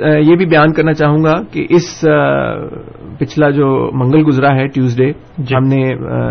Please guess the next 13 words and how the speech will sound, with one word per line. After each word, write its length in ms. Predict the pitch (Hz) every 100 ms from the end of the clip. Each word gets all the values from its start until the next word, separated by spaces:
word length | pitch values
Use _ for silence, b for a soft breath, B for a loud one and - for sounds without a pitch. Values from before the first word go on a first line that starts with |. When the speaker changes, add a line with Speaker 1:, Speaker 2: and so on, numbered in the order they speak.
| 117
Speaker 1:
رات 320 | 113 117 117
کے 80 | 147
پروگرام 320 | 127 131 139
میں 80 | 143
بھی 120 | 139
اس 120 | 139
کو 140 | 127 135
کافی 280 | 120 123 131
ڈسکس 360 | 127 139 127
کیا 240 | - 127 123
تھا۔ 300 | 127 123 120 -
ایک 320 | 117 120 - 117 -
ہم 180 | 120